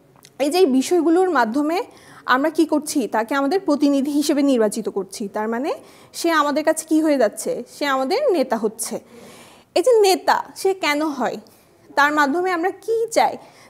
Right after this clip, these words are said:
তার মাধ্যমে আমরা একটা নিরপেক্ষ একটা ব্যবস্থা চাই। তা আমরা চাই যে সে আমাদের কি করবে? সুন্দরভাবে পরিচালিত করবে। সে আমাদের, আহ, মেধার বা হচ্ছে যে অন্যান্য বিষয়গুলো থাকে ক্লাসের মধ্যে বা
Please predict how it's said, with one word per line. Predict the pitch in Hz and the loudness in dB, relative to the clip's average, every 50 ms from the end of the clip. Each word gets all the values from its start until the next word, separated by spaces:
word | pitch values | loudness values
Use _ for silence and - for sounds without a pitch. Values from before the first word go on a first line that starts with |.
| _ _ | _ _
তার | 294 302 302 | 0 2 2
মাধ্যমে | 302 294 262 320 349 359 | 2 0 0 -2 -2 -2
আমরা | 349 320 320 359 494 659 | -2 -2 -2 -2 -2 -2
একটা | - 240 240 - 381 571 719 - - - - _ - _ _ | -2 -4 -2 -4 -4 -4 -4 -8 -12 -20 -20 _ -20 _ _
নিরপেক্ষ | 269 302 320 311 320 330 330 339 320 320 - - | 2 4 4 4 4 2 2 0 -4 -4 -6 -4
একটা | 330 320 311 - 294 | -4 -2 2 2 2
ব্যবস্থা | 247 233 196 190 180 - - 233 | 4 4 2 0 -4 -8 -10 -12
চাই। | 214 - 202 185 190 220 - _ _ _ | -6 -6 -6 -6 -6 -10 -16 _ _ _
তা | - - - - | 0 0 2 0
আমরা | 254 262 285 339 339 | -2 0 0 0 -2
চাই | - 330 285 277 269 285 | 0 2 2 2 2 2
যে | 277 392 480 | 4 2 2
সে | 480 - 381 | 2 0 -4
আমাদের | 320 302 294 302 330 302 | -4 -2 -2 -2 -4 -2
কি | 320 302 | -2 -4
করবে? | 285 320 302 277 233 220 226 | -2 -2 -2 0 -2 -2 -2
সুন্দরভাবে | - - 285 285 285 311 311 339 330 320 381 508 539 | -2 0 0 2 2 2 4 4 4 4 4 2 2
পরিচালিত | - 415 302 277 - 262 233 208 - 190 | 4 2 2 4 2 2 0 0 -4 -6
করবে। | 196 190 - 233 - - _ - _ - - - - - | -6 -6 -6 -8 -14 -18 _ -20 _ -20 -20 -20 -20 -18
সে | - - 381 359 | -4 0 2 2
আমাদের, | 339 330 330 320 302 440 587 740 - - - - - _ _ - | 4 2 2 0 2 4 2 2 2 -6 -18 -20 -20 _ _ 0
আহ, | 226 240 233 233 233 | 2 2 2 2 0
মেধার | 247 269 285 294 277 269 302 302 254 208 220 | 0 2 2 2 0 0 0 2 2 2 2
বা | 220 226 233 247 269 | 2 4 4 4 4
হচ্ছে | 277 262 269 - - 294 277 | 2 0 -4 -2 -2 -2 -2
যে | 233 - 269 262 269 254 | 0 0 0 0 0 0
অন্যান্য | - 269 277 285 302 311 349 | -2 0 0 0 0 -2 -2
বিষয়গুলো | 294 277 269 - 294 254 254 277 294 | -2 -4 -2 -2 -2 0 2 0 0
থাকে | 294 - 254 - - 208 | 0 -2 -8 -6 -6 -4
ক্লাসের | 208 226 214 214 220 - 240 | -2 -2 -2 -2 -2 -4 -6
মধ্যে | 220 214 202 208 208 202 208 190 | -4 -4 -8 -8 -8 -6 -6 -4
বা | 208 214 214 220 220 | -2 0 0 0 0